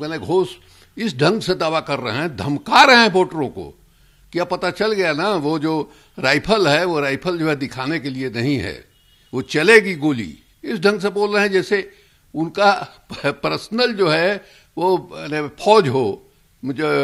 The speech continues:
सी-, सीआईएसएफ़ का और सीआरपीएफ़ का, इसी लाइन पर हो रहा है वहाँ। माने, इस तरह का उन्मादी चुनाव जो है हम लोगों ने आज तक नहीं देखा है। और इसमें इलेक्शन कमीशन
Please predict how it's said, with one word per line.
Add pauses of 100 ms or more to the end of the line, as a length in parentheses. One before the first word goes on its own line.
(600)
सी-,
सीआईएसएफ़
का
और
सीआरपीएफ़
का, (400)
इसी
लाइन
पर
हो
रहा
है
वहाँ। (800)
माने,
इस
तरह
का
उन्मादी
चुनाव
जो
है (240)
हम
लोगों
ने
आज
तक
नहीं
देखा
है। (520)
और
इसमें
इलेक्शन
कमीशन